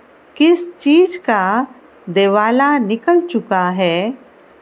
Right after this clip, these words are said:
देवाला निकलने से इसकी गति क्या हुई है? बाबा ने उत्तर दिया, कलयुग में पवित्रता,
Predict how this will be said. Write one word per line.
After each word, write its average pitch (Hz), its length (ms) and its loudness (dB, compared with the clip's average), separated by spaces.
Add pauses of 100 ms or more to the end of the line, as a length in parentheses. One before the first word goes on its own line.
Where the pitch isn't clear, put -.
(340)
देवाला 240 800 0
निकलने 190 680 -2
से 208 540 -2 (380)
इसकी 285 540 2
गति 190 580 -2 (400)
क्या 220 240 0
हुई 277 440 0
है? 277 400 0 (800)
बाबा 175 380 -2
ने 170 280 -6
उत्तर 294 420 -2
दिया, 202 560 0 (1300)
कलयुग 320 520 2
में 330 340 2
पवित्रता, 220 1000 -2